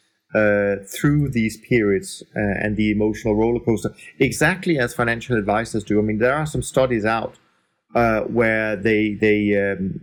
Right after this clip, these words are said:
have somehow quantified how much it adds, uh, to have someone to hold your hand through difficult times, uh, financial advisor. And it's not just like fifty basis points. We're talking about,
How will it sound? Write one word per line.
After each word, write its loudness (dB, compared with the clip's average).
have -12
somehow 0
quantified -2
how -2
much -8
it 2
adds, -4
uh, 2
to -6
have 0
someone -2
to -2
hold 0
your 0
hand -4
through -2
difficult -4
times, -4
uh, -2
financial -4
advisor. -6
And 2
it's -4
not -2
just -2
like -4
fifty -6
basis -2
points. -6
We're 0
talking -2
about, -4